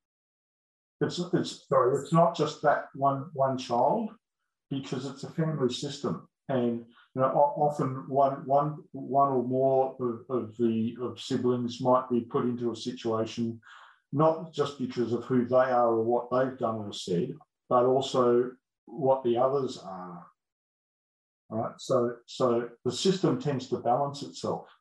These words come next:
So somebody who's, say, a truth speaker in a family of origin, you know, can, can to some extent be ostracized or, or, or, you know, shunned a little bit. You know, "Oh, he, he, she always rocks the boat,"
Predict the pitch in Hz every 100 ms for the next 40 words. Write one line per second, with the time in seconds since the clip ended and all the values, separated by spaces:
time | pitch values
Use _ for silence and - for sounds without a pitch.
0 | _ - 123 117 - 151 151 143 123 127
1 | 120 - - 117 117 117 113 - 170 170
2 | - 135 123 123 117 113 107 120 143 151
3 | 117 110 107 123 147 - 170 156 127 -
4 | _ _ _ 123 117 156 170 - 131 123
5 | - 139 127 120 123 _ - 131 123 135
6 | 123 123 131 127 120 123 131 - - -
7 | - - - 123 113 - 113 117 110 113
8 | 120 117 - - 135 147 135 120 104 90
9 | 76 - _ _ _ _ _ 113 120 -
10 | 139 131 120 139 135 131 143 139 139 143
11 | 131 127 131 120 - 120 120 - 107 131
12 | - -